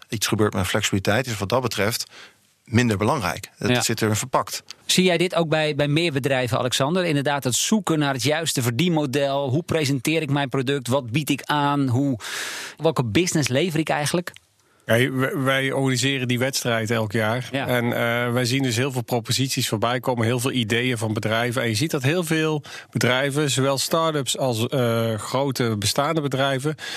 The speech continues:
Speaker 3: zijn op zoek naar verdienmodellen rond flexibiliteit. Maar het is ook wel heel moeilijk. Het is echt nog een startende markt. En het gevaar zit er dus in dat, ehm, terwijl die exponentiële groei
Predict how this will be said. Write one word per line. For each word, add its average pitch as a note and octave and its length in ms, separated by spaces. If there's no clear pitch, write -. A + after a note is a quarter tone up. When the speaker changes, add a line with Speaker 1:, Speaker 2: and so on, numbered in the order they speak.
Speaker 3:
zijn E3+ 200
op C3+ 100
zoek - 220
naar D#3+ 140
verdienmodellen D3 600
rond B2+ 180
flexibiliteit. A#2+ 800
Maar A2+ 80
het A#2+ 100
is D3 120
ook D#3 120
wel D3+ 120
heel C#3+ 160
moeilijk. A#2 480
Het B2 100
is B2 100
echt C#3+ 180
nog C#3+ 120
een B2 80
startende C#3+ 460
markt. C#3+ 440
En C3 220
het B2+ 160
gevaar D3+ 440
zit D#3+ 180
er C#3 80
dus B2+ 180
in C3 300
dat, B2 280
ehm, A#2 580
terwijl D3 520
die B2 160
exponentiële C#3 840
groei C3 420